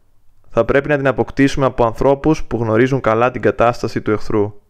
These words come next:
Υπάρχουν πέντε είδη μυστικών πρακτόρων που μπορεί κανείς να χρησιμοποιήσει.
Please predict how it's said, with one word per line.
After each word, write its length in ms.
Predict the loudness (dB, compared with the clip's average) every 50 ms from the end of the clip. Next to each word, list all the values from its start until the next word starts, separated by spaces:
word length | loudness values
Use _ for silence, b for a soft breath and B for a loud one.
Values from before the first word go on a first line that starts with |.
| _ _ _ _ _ _ _ _ _ _ _ _ _ _ _ _ _ _ _ _ _ _ _ _ _ _ _ _ _ _ _ _
Υπάρχουν 420 | _ -6 -2 0 0 0 0 -2 0
πέντε 300 | 0 0 0 2 2 2
είδη 160 | 2 0 0
μυστικών 440 | -2 -2 -4 -6 -10 -4 -2 -4 0
πρακτόρων 640 | 0 -4 -4 -2 0 0 2 2 2 0 -2 -6 -10 -14 -10
που 100 | -8 -6
μπορεί 220 | 0 2 2 2 2
κανείς 340 | 2 0 -2 -2 -4 -4 -4
να 80 | -6
χρησιμοποιήσει. 800 | -6 -6 -8 -6 -8 -8 -6 -4 -4 -4 -4 -6 -8 -12 -14 -14